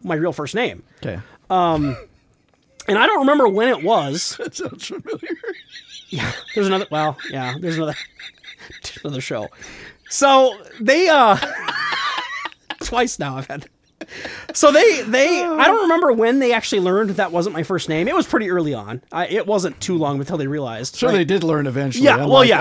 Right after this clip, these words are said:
Speaker 1: 'cause
Speaker 2: other,
Speaker 1: we would have
Speaker 2: other
Speaker 1: classes
Speaker 2: times
Speaker 1: together.
Speaker 2: where people
Speaker 1: Yeah,
Speaker 2: never did
Speaker 1: right,
Speaker 2: learn what
Speaker 1: right,
Speaker 2: your real
Speaker 1: right.
Speaker 2: name was. <laughs>
Speaker 1: Um, so one of those guys was Brandon. That's where I first met him.
Speaker 2: Okay.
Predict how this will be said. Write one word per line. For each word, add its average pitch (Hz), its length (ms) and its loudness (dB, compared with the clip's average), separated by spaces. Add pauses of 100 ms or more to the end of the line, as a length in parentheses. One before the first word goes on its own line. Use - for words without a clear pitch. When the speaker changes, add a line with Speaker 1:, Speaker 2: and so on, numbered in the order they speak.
Speaker 1:
'cause - 60 2
Speaker 2:
other, 269 100 4
Speaker 1:
we 320 60 4
would 302 100 6
have 214 120 4
Speaker 2:
other 175 80 4
Speaker 1:
classes 185 280 2
Speaker 2:
times 151 80 4
Speaker 1:
together. 156 260 2
Speaker 2:
where 139 80 0
people 170 220 2
Speaker 1:
Yeah, 170 140 6
Speaker 2:
never 143 140 0
did 156 120 2
Speaker 1:
right, 151 160 2
Speaker 2:
learn 131 200 0
what 135 100 0
Speaker 1:
right, 170 100 2
Speaker 2:
your 127 80 -2
real 131 120 -2
Speaker 1:
right. 151 120 0 (100)
Speaker 2:
name - 40 -12 (160)
was. - 340 -10
<laughs> - 160 -16
Speaker 1:
Um, 208 520 4 (400)
so 262 360 6
one 302 260 6
of 453 60 4
those 277 200 6
guys 208 320 4
was 185 120 2
Brandon. 269 440 2 (720)
That's 233 180 0
where 226 100 2
I - 40 0
first 180 240 -2
met 170 180 0
him. 226 240 -2
Speaker 2:
Okay. 185 400 -2